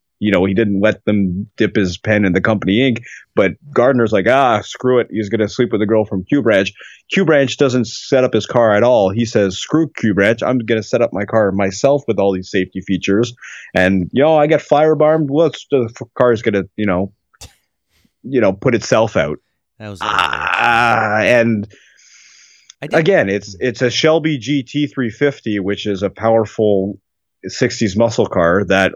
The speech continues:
Speaker 1: wouldn't have been able to negotiate those turns in that track. So it's in, uh, unrealistic with the cars
Speaker 2: Hmm.
Speaker 1: that are on there because it's a Saab against, you know, a powerful muscle car. So it's kind of like, you know,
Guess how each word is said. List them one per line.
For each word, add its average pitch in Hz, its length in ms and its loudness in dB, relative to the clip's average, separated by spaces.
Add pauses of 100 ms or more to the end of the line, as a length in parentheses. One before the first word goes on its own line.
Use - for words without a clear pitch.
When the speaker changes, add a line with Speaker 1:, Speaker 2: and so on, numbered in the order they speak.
(100)
Speaker 1:
wouldn't 127 400 0
have 120 80 0
been 110 100 0
able 104 240 -2
to 104 140 -4
negotiate 95 800 -2 (100)
those 95 380 -2
turns 95 420 0
in 92 120 0
that 90 240 0 (140)
track. 90 360 0
So 92 300 0 (100)
it's 98 320 -2
in, 139 200 2
uh, 127 120 4 (100)
unrealistic 135 800 2
with 107 160 -10
the 120 80 -10
cars 135 420 0 (260)
Speaker 2:
Hmm. 82 320 -16
Speaker 1:
that 127 220 -6
are 127 100 0
on 127 160 0
there 135 300 0 (1160)
because 113 320 2
it's 104 140 -2
a 104 40 0
Saab 117 320 2
against, 101 320 -4
you 104 60 0
know, 92 100 0
a 90 60 0
powerful 98 380 -2
muscle 123 220 0
car. 117 320 2
So 98 180 -2
it's 90 120 -6
kind 107 160 0
of 92 80 -4
like, 90 260 -2
you 95 60 0
know, 95 240 0